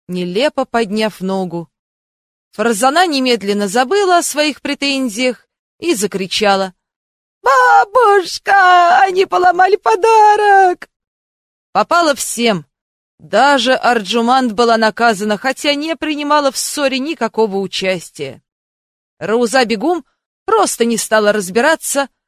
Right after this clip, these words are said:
а когда старшая внучка заметила, что это несправедливо, фыркнула.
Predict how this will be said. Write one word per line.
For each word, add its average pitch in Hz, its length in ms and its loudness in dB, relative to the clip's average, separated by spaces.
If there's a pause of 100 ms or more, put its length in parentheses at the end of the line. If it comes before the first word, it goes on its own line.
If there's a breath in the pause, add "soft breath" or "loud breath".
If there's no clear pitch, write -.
(240)
а 269 120 0
когда 262 320 0
старшая 240 560 0
внучка 220 480 -4
заметила, 208 640 -2
что - 220 -6
это 208 340 -2
несправедливо, 202 920 -4 (420)
фыркнула. 185 600 -2